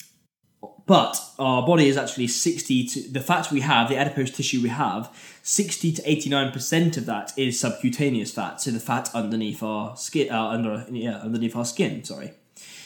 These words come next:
And that is why, um, skin caliper fold tests, which we'll explore more next week, can relatively accurately measure our body fat percentage,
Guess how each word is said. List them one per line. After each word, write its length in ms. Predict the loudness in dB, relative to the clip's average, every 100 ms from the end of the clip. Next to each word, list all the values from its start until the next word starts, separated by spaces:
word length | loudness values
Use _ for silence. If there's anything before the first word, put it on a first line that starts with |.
| -14 0
And 320 | 2 2 2
that 220 | 2 2
is 100 | 0
why, 320 | 4 6 6 6
um, 400 | 4 2 -2 -4
skin 400 | -6 8 10 10
caliper 280 | 4 0 -2
fold 320 | -6 -6 -6
tests, 380 | -8 -6 -6 -4
which 220 | -4 -2
we'll 80 | -2
explore 340 | -2 2 2
more 220 | 4 2 2
next 320 | 0 -4 0
week, 440 | 2 2 -2 -12 -20 -20 -20 -2
can 500 | 0 2 2 0 2
relatively 560 | 6 6 8 6 6
accurately 600 | 4 0 -2 -2 -2 0 0
measure 520 | 2 2 4 4 4
our 300 | 4 2 4
body 180 | 6 6
fat 240 | 6 0 -6
percentage, 760 | -8 -6 -6 -8 -10 -12